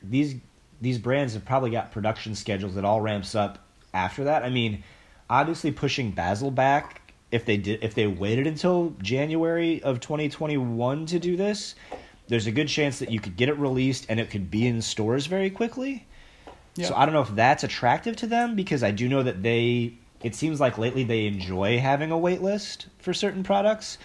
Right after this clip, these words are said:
Speaker 1: I mean, let's be
Speaker 2: For
Speaker 1: real.
Speaker 2: Tudor,
Speaker 1: Rolex
Speaker 2: yeah,
Speaker 1: enjoys,
Speaker 2: someone's
Speaker 1: Tudor has a, Tudor actually has wait lists for a couple of things. Rolex has wait lists for stuff that used to just be considered run of the mill.
Speaker 2: Yeah.
Speaker 1: So,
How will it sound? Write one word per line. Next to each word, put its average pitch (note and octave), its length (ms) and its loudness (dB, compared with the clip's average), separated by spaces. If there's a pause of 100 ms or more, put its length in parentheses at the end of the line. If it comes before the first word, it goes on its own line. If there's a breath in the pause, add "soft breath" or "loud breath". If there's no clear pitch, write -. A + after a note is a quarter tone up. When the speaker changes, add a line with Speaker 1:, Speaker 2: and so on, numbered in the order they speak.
(240 loud breath)
Speaker 1:
I - 20 -6
mean, D3+ 80 4
let's D#3+ 140 4
be E3 80 4
Speaker 2:
For D3 60 6
Speaker 1:
real. C#3+ 180 4
Speaker 2:
Tudor, B2 280 6
Speaker 1:
Rolex D#3 80 6
Speaker 2:
yeah, C#3+ 180 4
Speaker 1:
enjoys, A#2+ 360 4
Speaker 2:
someone's - 360 -8 (240)
Speaker 1:
Tudor F#3+ 240 4
has D#3+ 220 2
a, B2 100 -2 (120)
Tudor F#3+ 280 2
actually C3+ 300 0
has B2 180 2
wait A2 180 0
lists A2 240 -2
for - 160 -4
a G#2 60 0
couple G#2+ 260 -2
of B2+ 80 -2
things. F2+ 380 -6 (600 loud breath)
Rolex C#3 440 4
has A2+ 180 2
wait A2 180 0
lists A2 200 0
for A2 100 -2
stuff A2+ 280 0
that G2+ 120 -2
used F#3 160 2
to C#3 60 2
just G#2+ 200 -2
be A2 100 0
considered G#2+ 360 0
run F#2+ 220 0
of F2 80 -2
the E2 40 -6
mill. E2+ 260 -4 (480 loud breath)
Speaker 2:
Yeah. E3+ 160 -8
Speaker 1:
So, F2+ 640 0